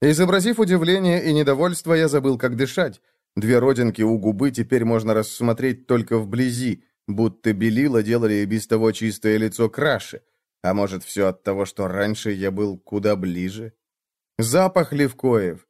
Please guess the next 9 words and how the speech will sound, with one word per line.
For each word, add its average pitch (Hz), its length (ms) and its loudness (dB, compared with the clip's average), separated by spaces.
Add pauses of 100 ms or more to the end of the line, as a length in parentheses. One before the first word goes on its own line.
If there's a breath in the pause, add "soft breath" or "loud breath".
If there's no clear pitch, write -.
(320)
Мягкий 127 640 0
бежевый 123 580 2
шёлк 135 440 0
у 110 60 0
лица, 104 580 0
яркий 190 520 0
зелёный 151 460 0
шёлк 113 460 0
платья. 85 600 -4